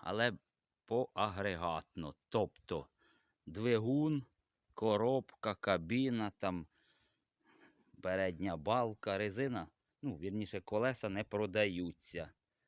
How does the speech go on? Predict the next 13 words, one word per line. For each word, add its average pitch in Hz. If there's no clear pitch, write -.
Може, 90
даже 92
й 90
перебрана 76
балка. 67
Ну, 92
надо 85
попробувати. 67
Кого 95
цікавить, 92
що 87
там 80
лопати. 110